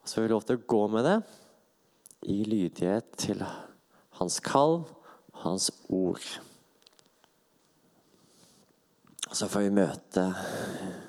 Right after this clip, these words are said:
møte Gud gjennom vår vandring og etterfølgelse. Kjære himmelske Far, takk Gud for Maria som var lydig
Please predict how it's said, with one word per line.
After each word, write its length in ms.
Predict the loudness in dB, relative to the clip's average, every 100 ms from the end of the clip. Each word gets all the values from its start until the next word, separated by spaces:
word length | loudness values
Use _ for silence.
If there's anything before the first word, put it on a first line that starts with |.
| -20 -20 _ -6
møte 640 | 0 2 2 -2 -6 -4 0
Gud 460 | 0 -2 -4 -8 -8 -16 -20 -20 -12
gjennom 480 | -4 -2 0 2 2
vår 160 | 2 2
vandring 500 | 0 -2 -2 -2 -4 -12 -20 -20 -20 -20 -10 -4
og 160 | -2
etterfølgelse. 720 | -2 -6 -2 0 2 0 0 -8 -16 -16 -16 -16 -20 _ -20 _ _ _ _ _ _ -20 -20 _ _ -20 _ _ _ -4
Kjære 180 | -2 0
himmelske 360 | 0 0 0 2
Far, 240 | 4 2 0 -8 -12 -16 -20 -20 -20 _ _ _ _ _ -20 -20 _ _ -20 -20 -6
takk 220 | -4 -4 -2
Gud 280 | -2 -2 -4
for 320 | -2 0 0 0
Maria 560 | 0 2 2 2 2 0
som 180 | 0 0
var 160 | 2 2
lydig 540 | 2 2 0 0